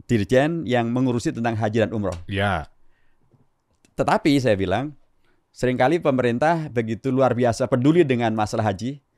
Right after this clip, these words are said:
Speaker 1: tapi tidak peduli secara maksimal dengan masalah umroh. Ibaratnya pemerintah ini menikahi dua istri,
Speaker 2: Oke.
Speaker 1: ternyata tidak adil.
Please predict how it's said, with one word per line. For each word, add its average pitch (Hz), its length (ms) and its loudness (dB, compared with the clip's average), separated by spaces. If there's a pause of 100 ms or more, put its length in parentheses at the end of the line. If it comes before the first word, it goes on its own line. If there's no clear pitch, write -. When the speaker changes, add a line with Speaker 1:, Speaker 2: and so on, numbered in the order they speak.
(360)
Speaker 1:
tapi 131 480 -2
tidak 113 240 0
peduli 117 560 -2 (240)
secara 107 240 -2
maksimal 110 400 -2
dengan 101 160 -4
masalah 98 240 -8
umroh. 98 320 -6 (580)
Ibaratnya 113 560 2
pemerintah 110 480 -2
ini 104 640 -4 (160)
menikahi 117 640 0
dua 95 560 -2
istri, 156 400 -6 (400)
Speaker 2:
Oke. 180 320 4
Speaker 1:
ternyata 117 400 4
tidak 135 240 6
adil. 98 320 0